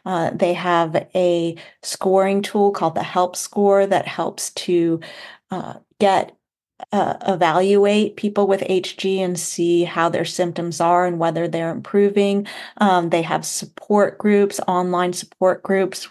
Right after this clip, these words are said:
led by a psychologist, uh, to help people who are going through this and help them to meet other people going through it and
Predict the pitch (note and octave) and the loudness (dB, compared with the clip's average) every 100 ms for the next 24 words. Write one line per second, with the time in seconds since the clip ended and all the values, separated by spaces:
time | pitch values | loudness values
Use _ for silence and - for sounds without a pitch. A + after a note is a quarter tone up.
0 | _ - F3 F3 E3 E3 D#3+ D#3+ - E3+ | _ -2 2 2 2 2 2 0 -4 -6
1 | - F3 F#3 F#3+ F#3 F#3 F#3 - - - | -2 2 2 0 0 0 0 -8 -12 -14
2 | - - - F3+ D#3 D#3+ E3+ - F#3+ - | -14 -10 -2 -2 -2 -2 -4 0 0 -2
3 | - - F3 F3+ F3 F3 E3 D#3+ E3 D#3+ | -4 -8 0 0 2 2 0 0 -2 -2
4 | D#3+ - G3+ G3+ F#3+ F#3 F3+ F3+ F3+ D#3+ | -6 -2 2 4 4 2 2 -2 -4 -4
5 | E3 D#3+ F3 - - E3+ E3+ E3+ E3+ - | -4 -6 -6 -6 -6 -6 -4 -4 -4 -2
6 | F3 - C3+ G#3 G3+ G3 F#3 F#3+ F#3 F3 | -2 -4 -2 -2 0 0 2 0 0 -6
7 | - F3+ F3+ E3 D#3+ | 0 2 2 0 -4